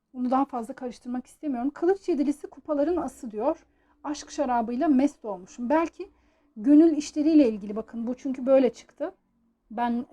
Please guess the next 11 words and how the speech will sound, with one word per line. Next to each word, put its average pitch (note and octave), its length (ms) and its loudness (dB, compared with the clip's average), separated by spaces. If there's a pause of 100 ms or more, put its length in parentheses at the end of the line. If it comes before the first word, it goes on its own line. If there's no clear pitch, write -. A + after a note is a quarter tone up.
neyle B3+ 320 2
ilgili G#3+ 240 -2
olabilir G#3 380 -6
dedim. B3+ 220 0
Bir C4 100 6
başlangıç C4+ 560 -2
yapıyorsunuz D#4+ 580 -8
ama A3 180 -4 (1400)
bu E4+ 80 -14
başlangıcın E4 680 6
içerisinde D4 600 -4